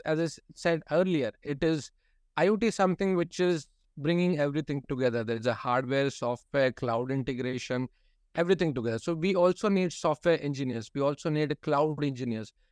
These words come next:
So that's, I would say, a design area, uh, kind of skill set. Purely, I would say, diploma engineers or, um, or, uh, uh, postgraduate engineers or graduate engineers in the field of electronics, mechanical,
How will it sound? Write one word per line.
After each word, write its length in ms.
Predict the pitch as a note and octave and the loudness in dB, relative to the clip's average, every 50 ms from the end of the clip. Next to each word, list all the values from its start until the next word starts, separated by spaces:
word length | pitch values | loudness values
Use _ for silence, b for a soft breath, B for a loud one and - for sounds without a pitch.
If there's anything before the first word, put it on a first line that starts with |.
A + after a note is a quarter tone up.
| _ _ - | _ _ 0
So 260 | - F#3 F3 D#3+ - _ | 2 4 4 2 2 _
that's, 420 | D#3 C#3+ E3+ F3 F#3 - - - - - | 2 4 4 4 4 2 -2 -12 -4 0
I 120 | D#3+ D#3+ | 2 2
would 160 | E3 E3+ E3+ - | 2 2 0 -2
say, 280 | - - F3+ F3+ F3 - - | 0 0 0 0 0 0 0
a 160 | D#3 C#3+ C#3+ | 0 0 0
design 500 | C3 C3+ C3 - D#3 D3 D#3 F3 G3 F#3+ - | -2 -4 -4 -2 0 0 2 2 0 0 -2
area, 260 | E3+ E3+ E3 F#3+ B3+ - _ _ _ - | -2 -2 -2 -2 -4 -6 _ _ _ -8
uh, 240 | - C#3 C#3 C3 B2+ | -4 -2 0 0 0
kind 240 | - C3+ C3 B2+ | -2 -2 -2 -2
of 80 | C3 B2+ | -2 -2
skill 220 | - - D3 C3 | -4 -4 -4 -4
set. 180 | A#2 - F3 E3 - _ _ _ | -2 -2 -4 -4 -6 _ _ _
Purely, 580 | - E3 D#3+ D#3+ D#3+ D#3 D#3+ D#3+ E3 E3 E3 - | 2 4 4 4 4 4 2 2 2 2 0 0
I 100 | C#3+ C#3 | -2 -2
would 160 | C3 C#3 C#3+ | -4 -4 -2
say, 120 | - D3+ C3 | -2 -2 -2
diploma 680 | A#2+ A#2 A#2 - C3+ C#3 C3+ C#3+ C#3+ C#3 C#3 C3+ - _ _ _ _ _ _ | -2 -4 -4 -2 0 0 2 2 2 2 2 0 -2 _ _ _ _ _ _
engineers 680 | - C#3 C#3 C#3 C#3+ C3+ C3+ C3+ C3+ C3+ C3+ B2+ - | -6 -6 -4 -2 -2 0 0 0 0 0 0 -2 -2
or, 400 | - B2 A#2+ B2 B2 A2+ A2+ A#2 | 0 0 2 2 2 2 0 0
um, 400 | A2+ A2+ A2+ A2+ A2 G#2+ A2 A2 - _ _ _ - | 0 0 0 -2 -2 -4 -4 -8 -10 _ _ _ -6
or, 400 | A#2+ A#2 A2+ A#2 A2+ A2+ A2 G#2+ | -2 0 2 2 2 2 2 0
uh, 320 | G#2+ G#2+ G#2+ G#2+ G#2+ G#2 - _ _ _ _ _ _ _ _ - | 0 0 0 0 0 -2 -4 _ _ _ _ _ _ _ _ -10
uh, 140 | A#2+ A#2 A2+ | -8 -8 -4
postgraduate 720 | - - E3 D#3+ D#3+ C#3 D3+ D#3 C#3+ C#3+ C3 D3+ D3 - | 0 2 2 2 2 2 2 2 2 2 2 0 0 0
engineers 580 | D3 C3+ C3+ B2+ B2+ B2+ C3 B2+ B2+ B2+ - - | 0 -2 0 0 -2 -2 0 0 0 -2 -2 -4
or 100 | B2 A2 | -6 -6
graduate 520 | G#2+ A#2+ B2 C3 C3 C3 C#3+ D3 C#3 A#2 | -4 -2 -2 -2 -2 -2 -2 -2 -2 0
engineers 720 | C#3 C3+ C3 A#2+ C3 B2+ C3 B2+ B2 A#2+ B2+ B2+ A#2 - - - | -2 -2 -2 -2 -2 -2 0 0 -2 -2 -2 -4 -6 -6 -10 -8
in 120 | C#3 C3+ | -6 -4
the 100 | B2+ C3 | -4 -4
field 260 | - - C3 A#2+ A#2+ | -4 -4 -2 0 0
of 120 | A#2+ - - | 0 0 -2
electronics, 640 | B2+ C3 - _ - C3+ B2+ B2+ C3 A#2+ - - | -4 -4 -4 _ -2 0 0 0 0 -2 -4 -6
mechanical, 800 | - A#2+ A2 - B2+ A#2+ B2 C#3 C3 - - C3 C3 C3 C3 B2+ | -6 -6 -4 -4 -4 -2 -2 -2 -4 -2 -2 0 0 0 -2 -4